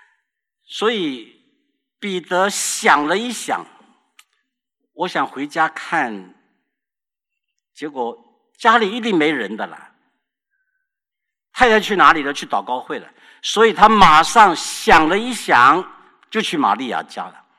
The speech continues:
又看到弟兄姊妹，又看到妻子在那边。希望我们回去加强带动教会的什么会？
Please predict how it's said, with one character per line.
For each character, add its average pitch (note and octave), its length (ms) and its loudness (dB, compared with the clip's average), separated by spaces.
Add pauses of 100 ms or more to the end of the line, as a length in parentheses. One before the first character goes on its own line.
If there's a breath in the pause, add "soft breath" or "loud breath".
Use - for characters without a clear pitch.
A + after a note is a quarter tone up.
(840 soft breath)
又 A#3 420 4
看 E3 360 0
到 C#3+ 160 4
弟 C#3 240 -8
兄 C3+ 240 -8
姊 F#2+ 200 -18
妹， G#2 260 -16 (540)
又 D#3 200 -6
看 A2 300 -10
到 G2 160 -12
妻 - 320 -18
子 - 300 -20
在 A2+ 100 -14
那 G2 220 -14
边。 E2+ 200 -20 (1700 soft breath)
希 - 300 -8
望 C3+ 340 2
我 A2 140 -4
们 A2 260 -8
回 A2+ 220 -14
去 A2 480 -14 (500)
加 D#3 320 -2
强 G2 480 -8 (300)
带 A#2 360 2
动 A2+ 500 -4
教 C3 420 0
会 C#3 240 -4
的 A2 180 -6
什 B2 220 -4
么 E3 140 8
会？ E3+ 320 4